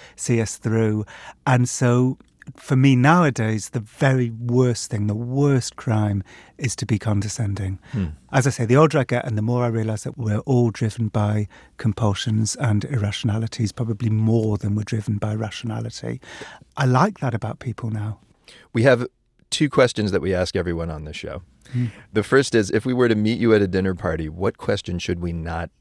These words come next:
Speaker 2: ask you?
Speaker 1: Uh, I tell you what used to bug me all the time. Have, have, have you heard of a guy called Louis Theroux?
Speaker 2: Yes.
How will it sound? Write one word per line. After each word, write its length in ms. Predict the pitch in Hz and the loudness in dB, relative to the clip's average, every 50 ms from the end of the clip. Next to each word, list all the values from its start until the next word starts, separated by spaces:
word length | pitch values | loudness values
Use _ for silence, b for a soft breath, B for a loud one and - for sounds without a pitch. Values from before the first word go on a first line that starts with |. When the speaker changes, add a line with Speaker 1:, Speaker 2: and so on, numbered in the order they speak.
| _ _ _ _ - | _ _ _ _ -10
Speaker 2:
ask 300 | - 87 78 - - - | -8 -8 -8 -8 -10 -12
you? 200 | - - - 95 - _ _ _ _ _ _ _ _ _ _ - | -14 -14 -16 -16 -18 _ _ _ _ _ _ _ _ _ _ -12
Speaker 1:
Uh, 160 | 113 98 95 92 - _ b b b b b | -10 -10 -10 -10 -14 _ b b b b b
I 60 | 139 | -2
tell 160 | - - 185 | 2 4 6
you 60 | 196 | 6
what 120 | 190 151 - | 6 4 2
used 340 | 127 117 147 165 - - - | 2 2 2 2 2 0 -2
to 60 | - | -2
bug 240 | - - 117 113 - | 0 0 0 0 0
me 120 | 113 104 | 0 0
all 160 | 104 101 101 101 | 2 2 0 0
the 100 | 104 95 | -2 -4
time. 320 | - 117 107 101 101 107 | -2 0 0 2 2 0
Have, 160 | 127 160 - | -2 -4 -4
have, 320 | - 151 131 120 - - - | -4 -4 -4 -4 -6 -12 -6
have 220 | 117 127 131 - | -4 -4 -2 0
you 160 | 143 151 160 151 | 2 2 4 4
heard 160 | 170 160 147 | 2 0 0
of 80 | 135 | 0
a 60 | 139 123 | -2 0
guy 180 | 143 131 131 | 2 2 0
called 400 | 127 - 127 123 120 120 120 - | 0 0 0 2 2 2 0 0
Louis 200 | 131 123 120 117 | -2 -2 -2 -2
Theroux? 440 | - - - 113 127 127 113 95 92 - _ _ _ | -4 -4 -2 0 2 2 0 -2 -4 -8 _ _ _
Speaker 2:
Yes. 460 | - 117 127 - - - - - - | 2 4 4 4 2 -6 -8 -10 -12